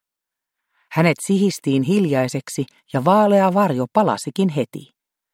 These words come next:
Se venyi pituutta verhojen välissä työntyen samalla ulospäin,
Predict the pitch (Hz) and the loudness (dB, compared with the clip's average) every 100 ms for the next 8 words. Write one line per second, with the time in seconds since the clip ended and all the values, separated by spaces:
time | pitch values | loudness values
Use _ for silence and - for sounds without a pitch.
0 | _ _ - 120 127 131 123 117 - 196 | _ _ -6 0 2 2 0 -2 -2 -4
1 | - 143 - 143 139 185 170 139 127 127 | 0 -2 -2 -2 2 2 2 -2 0 0
2 | 160 139 - - 143 120 123 131 131 190 | 0 0 -4 -4 0 0 0 0 0 0
3 | 170 139 156 202 143 - - 123 123 | 0 0 0 0 0 -2 -8 -6 -6